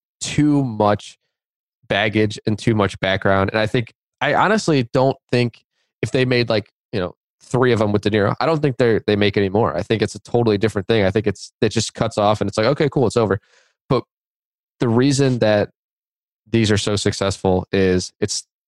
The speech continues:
people just love movies where you can go in and just watch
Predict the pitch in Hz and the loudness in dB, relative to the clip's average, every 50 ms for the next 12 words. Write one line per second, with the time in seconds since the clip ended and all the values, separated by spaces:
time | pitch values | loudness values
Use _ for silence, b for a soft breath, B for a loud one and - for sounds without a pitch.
0 | _ _ - - 127 120 120 110 117 - - - - 107 110 107 104 - _ _ | _ _ -2 0 0 0 0 0 -2 -2 -4 -2 0 0 0 0 -4 -8 _ _
1 | _ _ _ _ - 110 110 107 107 107 - - 101 101 98 101 - - 98 104 | _ _ _ _ -4 -2 0 0 0 0 0 0 0 0 0 0 0 -2 -4 -4
2 | - _ _ _ _ _ _ - 107 98 98 101 110 110 101 95 101 - - _ | -6 _ _ _ _ _ _ -2 0 2 2 2 2 2 0 -2 -6 -10 -12 _
3 | _ - 104 98 98 - - - | _ 0 0 0 0 0 -6 -14